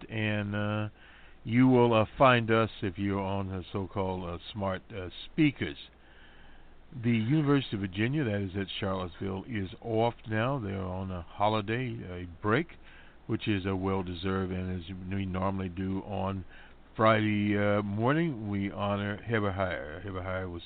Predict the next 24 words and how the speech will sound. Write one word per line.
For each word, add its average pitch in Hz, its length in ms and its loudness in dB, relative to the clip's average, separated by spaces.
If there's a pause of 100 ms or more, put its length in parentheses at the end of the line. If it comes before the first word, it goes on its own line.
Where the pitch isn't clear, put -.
killed 110 280 0 (460)
by, 107 380 8
uh, 101 140 2
white 107 300 2 (100)
supremacists, 110 800 -2
neo-Nazis, 107 1080 0
and 92 360 -4 (580)
think 104 160 0
of 98 80 0
any 101 160 0
more 98 280 0
adjectives, 95 720 -2
uh, 92 220 -2
to 104 160 -2
describe 104 640 4
those 98 220 -2 (100)
kinds 98 320 -2
of 87 200 -6
people. 131 420 0 (500)
But 107 200 0
nonetheless, 98 640 2 (200)
they 98 280 2
were 92 340 -2
out 107 220 4